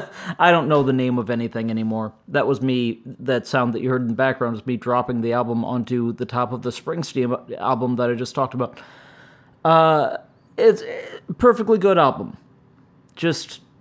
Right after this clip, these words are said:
different than I expected in presentation. I thought, "Oh, Thom Yorke's doing something different. Maybe it'll push him in a different direction."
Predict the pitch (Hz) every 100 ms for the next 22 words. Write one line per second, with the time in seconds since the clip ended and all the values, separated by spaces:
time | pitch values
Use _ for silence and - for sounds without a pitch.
0 | - 123 131 127 180 175 175 156 156 156
1 | 143 139 135 131 - 139 139 131 120 117
2 | 127 113 117 123 104 98 90 95 123 131
3 | 120 - 160 139 113 123 143 147 151 151
4 | 143 - 151 139 151 135 127 120 147 170
5 | 156 - - _ _ _ _ 123 143 143
6 | 143 135 131 160 143 139 135 120 135 123
7 | 117 135 131 - 135